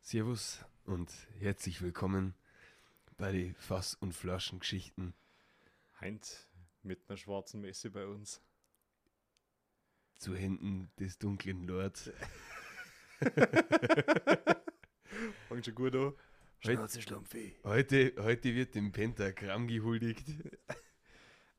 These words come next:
Speaker 2: Äh, ist er überhaupt ein Pentagramm? Eins, zwei,
Speaker 1: Nein.
Speaker 2: drei, vier, fünf, sechs.
Speaker 1: Ja,
Speaker 2: Ein
Speaker 1: es ist
Speaker 2: Hexagramm.
Speaker 1: kein, ist ein Hexagramm. Das hat schon seinen Sinn. Ähm,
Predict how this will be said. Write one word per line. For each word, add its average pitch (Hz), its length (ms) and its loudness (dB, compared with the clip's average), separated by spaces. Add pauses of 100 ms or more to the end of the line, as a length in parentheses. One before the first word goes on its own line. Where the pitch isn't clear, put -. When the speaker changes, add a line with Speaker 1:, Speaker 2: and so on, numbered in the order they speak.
Speaker 2:
Äh, 113 140 -6
ist - 160 -6
er 262 160 -2
überhaupt 202 240 -2
ein 190 60 -4
Pentagramm? 196 680 -8 (280)
Eins, 156 340 -14
zwei, 127 360 -16
Speaker 1:
Nein. 92 180 -6
Speaker 2:
drei, 123 180 -12 (240)
vier, 127 220 -14 (180)
fünf, 123 180 -14 (140)
sechs. - 340 -14 (220)
Speaker 1:
Ja, 101 100 -8
Speaker 2:
Ein - 140 -14
Speaker 1:
es 104 160 -10
ist 110 60 -14
Speaker 2:
Hexagramm. 95 400 -8
Speaker 1:
kein, - 20 -12
ist 90 80 -12
ein 95 80 -10
Hexagramm. 95 500 -10 (600)
Das - 100 -10
hat 87 80 -6
schon 90 80 -10
seinen 92 220 -6
Sinn. 120 240 -6 (680)
Ähm, 95 580 0